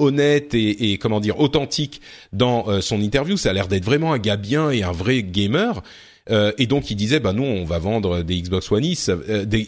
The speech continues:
pardon, des Xbox One S, ça va être notre console principale.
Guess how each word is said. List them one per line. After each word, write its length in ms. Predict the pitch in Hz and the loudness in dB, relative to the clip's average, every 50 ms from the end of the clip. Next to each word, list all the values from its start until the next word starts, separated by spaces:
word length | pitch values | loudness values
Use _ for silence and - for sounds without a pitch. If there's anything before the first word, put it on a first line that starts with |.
| 110 104 | -4 -4
pardon, 280 | - 95 92 85 78 - | -2 -2 -2 -4 -6 -4
des 160 | - 101 98 | -4 -4 -2
Xbox 320 | 98 98 117 107 - - | 0 0 0 0 0 0
One 180 | 113 104 104 104 - | 0 0 0 0 0
S, 340 | 156 185 202 - - - - - - - - _ | 0 0 0 -2 -6 -8 -12 -16 -20 -20 -20 _
ça 160 | - - 98 92 | -4 -2 0 0
va 100 | 98 107 | 2 2
être 300 | 120 123 - - - - | 2 0 0 -4 -4 -4
notre 460 | 101 98 101 98 92 - - 113 98 95 | -2 0 0 0 -2 0 0 0 0 0
console 340 | 90 - 110 - - 117 | 0 -2 -2 0 0 0
principale. 600 | 107 - 113 104 - - 117 - 196 220 240 180 | 0 0 -2 -2 -2 -4 -2 0 0 0 0 0